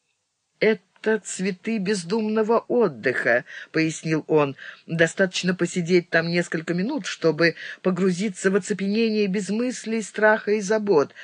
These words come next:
Здесь любят сидеть верховные правители, и слуги уводят их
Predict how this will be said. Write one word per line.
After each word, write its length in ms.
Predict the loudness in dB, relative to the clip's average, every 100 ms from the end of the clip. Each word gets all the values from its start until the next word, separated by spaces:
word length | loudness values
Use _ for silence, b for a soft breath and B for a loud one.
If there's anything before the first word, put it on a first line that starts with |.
| B B
Здесь 420 | -6 -4 -4 -2
любят 360 | -2 0 0 -4
сидеть 560 | -6 -4 2 2 0 -8 B B -2
верховные 640 | 0 2 2 2 2 0
правители, 800 | 2 0 0 -4 -4 -2 0 0 B B B
и 320 | -2 2 2 0
слуги 560 | -4 -2 0 0 2
уводят 640 | 4 4 4 2 2 0 -2 -4
их 360 | 0 2 0